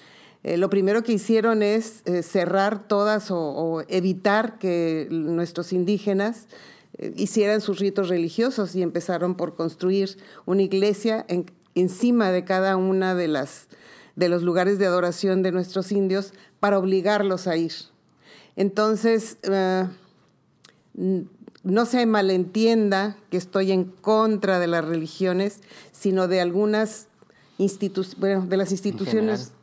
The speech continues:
Speaker 2: general.
Speaker 1: en general, las instituciones religiosas, llámense como se llaman. El Islam, por ejemplo, me decías tú hace un momento, si quieres abundar en esto.
Speaker 2: Mira, algo que, que, digo, es su opinión propia. Eh,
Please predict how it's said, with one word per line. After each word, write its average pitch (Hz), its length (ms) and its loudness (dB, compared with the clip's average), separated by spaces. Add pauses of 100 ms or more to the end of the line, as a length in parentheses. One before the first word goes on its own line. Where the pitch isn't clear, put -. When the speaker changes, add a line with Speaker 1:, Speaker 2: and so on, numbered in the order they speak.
(160)
Speaker 2:
general. 180 140 -2
Speaker 1:
en 185 40 -2
general, 185 400 0
las 196 120 -2
instituciones 190 720 -2
religiosas, 185 640 -4 (520)
llámense 196 680 0
como 185 200 -2
se 165 160 -4
llaman. 160 440 -4
El 156 200 -6
Islam, 190 460 0
por 185 140 -2
ejemplo, 202 340 -4
me 170 100 -4
decías 170 420 -6
tú 180 200 -4
hace 170 240 -4
un 175 60 -2
momento, 214 340 -2
si 202 140 -8
quieres 185 240 -4
abundar 170 400 -4
en 165 100 -4
esto. 175 320 -8
Speaker 2:
Mira, 117 200 0
algo 143 260 0
que, 123 680 0 (380)
que, 113 400 -2
digo, 127 260 0
es 120 80 -2
su 143 80 0
opinión 117 400 -2
propia. 156 440 -4 (300)
Eh, 110 360 -4